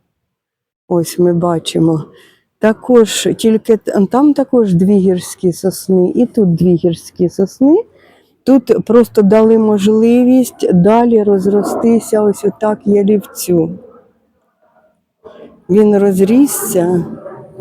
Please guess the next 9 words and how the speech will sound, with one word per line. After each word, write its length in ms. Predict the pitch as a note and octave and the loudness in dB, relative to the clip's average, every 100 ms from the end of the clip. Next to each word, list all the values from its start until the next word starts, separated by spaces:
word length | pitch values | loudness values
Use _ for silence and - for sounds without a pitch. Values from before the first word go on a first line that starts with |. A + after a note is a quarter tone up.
| - - - - - _ C#4 | -12 -12 -14 -18 -20 _ 0
ну, 180 | C#4+ F#3+ | 2 2
і 40 | |
ці 180 | F3 G3 | 0 0
маргаритки, 880 | F#3+ F#3 E3+ F#3+ G#3 G#3 - - E3+ | 0 -2 -2 0 0 -2 -4 -6 -4
ну, 140 | G3 | -2
вони 200 | G3+ G#3 | 0 0
просто 500 | G#3 G#3 A3 - G#3 | -2 -2 -2 -4 -8
постійно 680 | - F#3+ - - G#3 G3+ G3 | -4 -6 -6 -4 -2 0 -2
зачаровують, 1080 | F#3 F#3 - F#3 F#3+ G3+ G3+ F3+ F3 F3 F3+ | -2 -4 -2 0 2 0 0 -2 -2 -2 -6